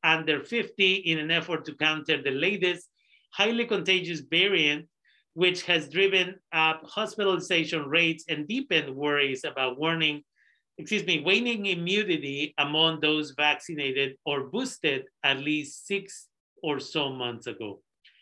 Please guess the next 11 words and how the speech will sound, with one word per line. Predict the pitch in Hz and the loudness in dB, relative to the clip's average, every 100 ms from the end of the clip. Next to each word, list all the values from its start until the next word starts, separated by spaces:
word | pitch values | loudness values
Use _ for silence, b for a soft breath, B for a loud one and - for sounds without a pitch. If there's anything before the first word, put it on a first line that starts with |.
| b b | b b
Expanding | 185 - 226 220 214 | -8 -2 0 2 4
eligibility | 202 190 196 202 208 208 196 202 - | 2 4 2 2 0 2 0 0 -6
for | 175 170 | -2 2
a | 160 147 | 2 0
fourth | 208 233 - | -4 -4 -2
dose | 196 170 170 170 | -2 -2 -2 -4
of | 147 | -2
vaccine | 139 - 214 202 170 | -4 -4 -4 -2 -4
to | 151 | 0
younger | 165 170 156 | 2 4 2
adults | 143 190 190 190 | 2 2 2 0